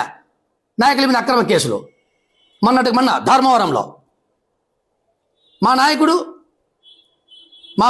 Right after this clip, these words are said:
బంధువు రాజారెడ్డి మీద దాడి చేస్తే దాడి చేసింది మీరు. ఎందుకు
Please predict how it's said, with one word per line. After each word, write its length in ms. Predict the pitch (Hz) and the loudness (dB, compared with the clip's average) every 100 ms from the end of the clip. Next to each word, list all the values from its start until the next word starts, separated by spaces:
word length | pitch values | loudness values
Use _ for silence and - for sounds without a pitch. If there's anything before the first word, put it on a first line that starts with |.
| 226 | 2
బంధువు 300 | 277 330 339 359 - _ _ _ _ _ _ _ _ _ _ - | 2 2 0 -2 -10 _ _ _ _ _ _ _ _ _ _ -2
రాజారెడ్డి 480 | 202 302 285 269 247 | 0 2 0 0 0
మీద 100 | 247 233 | 2 2
దాడి 140 | 285 294 | 2 0
చేస్తే 240 | 262 339 349 - - _ _ _ _ _ _ _ _ _ _ 1077 1077 1077 _ _ _ 880 906 960 988 988 _ 932 _ _ _ _ _ _ _ _ - | 0 0 -2 -4 -20 _ _ _ _ _ _ _ _ _ _ _ _ _ _ _ _ _ _ _ _ _ _ _ _ _ _ _ _ _ _ _ -8
దాడి 300 | 127 196 330 320 | 2 2 4 2
చేసింది 320 | 285 339 285 254 | 2 2 2 2
మీరు. 180 | 311 - - _ _ _ _ _ _ _ _ _ - | 0 -2 -8 _ _ _ _ _ _ _ _ _ -2
ఎందుకు 300 | 269 392 | 2 2